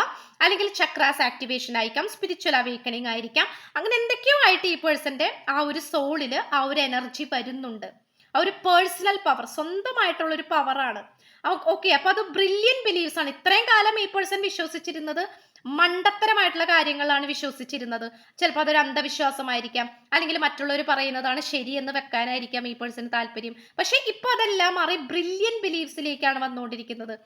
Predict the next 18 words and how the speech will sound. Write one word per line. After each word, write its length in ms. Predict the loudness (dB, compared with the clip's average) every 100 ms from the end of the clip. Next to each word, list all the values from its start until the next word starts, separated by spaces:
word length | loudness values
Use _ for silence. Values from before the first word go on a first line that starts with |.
| _ _ -6
ബുദ്ധിപരമായി 800 | -6 0 2 4 4 6 6 4
ചിന്തിക്കാനും 600 | 0 -2 -2 2 2 2
വിശ്വസിക്കാനും 760 | -4 -6 -8 -8 -2 -2 -2 -4
തുടങ്ങിയിരിക്കുന്നു. 760 | -4 -4 -6 -8 -10 -8 -6 -8 -10 _ -6 2
അതിലൂടെ 560 | 4 6 4 4 4 2 2
ഈ 100 | 2
പേഴ്സന് 540 | 4 2 2 0 -2 0
വലിയൊരു 460 | 4 4 4 0 2 2
മാറ്റങ്ങൾ 460 | 2 0 -2 -2 -2 -8 -20 _ -14
സൃഷ്-, 280 | -12 -12 -16
സൃഷ്ടിച്ചെടുക്കാൻ 800 | -14 -14 -10 -6 -4 -2 0 0
സാധിക്കുന്നു 720 | 0 0 0 -4 -10 -8 -8 -8
എന്നാണ് 360 | -8 -6 -6 -4 -4
പറയുന്നത്. 560 | -2 -2 -6 -8 -8 -10 -12 _ _ _ -6
ഓക്കെ, 180 | 0
ആ 100 | 2 2
ഒരു 160 | 2
ലെവലിലേക്കാണ്, 720 | 0 -2 -2 -4 -2 0 0